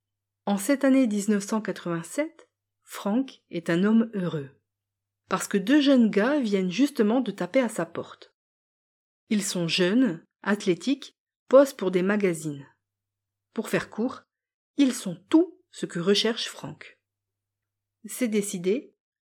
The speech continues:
Fabien Morvan et Robert Pilatus seront les visages d'un tout nouveau groupe, Milli Vanilli.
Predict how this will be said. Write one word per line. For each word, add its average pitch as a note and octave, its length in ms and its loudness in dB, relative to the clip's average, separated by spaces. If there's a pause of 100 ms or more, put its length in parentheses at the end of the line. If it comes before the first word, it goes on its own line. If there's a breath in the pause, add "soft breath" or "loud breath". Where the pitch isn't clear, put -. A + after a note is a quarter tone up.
(220)
Fabien A#3 380 4
Morvan G#3+ 640 0
et E3 160 -6
Robert A3+ 400 4
Pilatus A#3 760 -2 (320)
seront D4+ 400 4
les G#3+ 140 6
visages G#3+ 420 2
d'un E3 160 -2
tout D4 200 4
nouveau G3+ 280 4
groupe, F3 380 -4 (500)
Milli A3 320 6
Vanilli. E3+ 480 -2